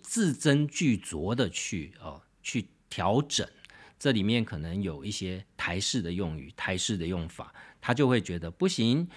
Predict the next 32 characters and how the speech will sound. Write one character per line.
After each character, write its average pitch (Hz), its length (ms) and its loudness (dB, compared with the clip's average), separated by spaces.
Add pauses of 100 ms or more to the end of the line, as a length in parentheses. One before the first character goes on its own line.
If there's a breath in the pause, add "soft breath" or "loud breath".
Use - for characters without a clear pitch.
(240 loud breath)
全 160 240 4
部 214 240 4
都 180 220 2
要 170 140 2
改 80 200 -4
成 92 340 -4
我 80 280 -4
们 101 340 2
的、 90 260 -2 (240)
呃， - 200 -20
标 165 240 6
准 85 280 -2
制 - 280 -2
式 101 280 0
的 76 180 -10
普 98 360 -2
通 156 240 2
话 170 300 4
的 71 160 -8
用 85 240 -6
法 - 260 -12
哈。 - 280 -14 (640 loud breath)
那 226 280 6 (300)
任 226 340 6
何 117 220 2
的 127 100 2
创 143 520 4
作 113 340 2
其 - 180 -6
实 107 160 -2
都 120 320 0
是 90 600 -2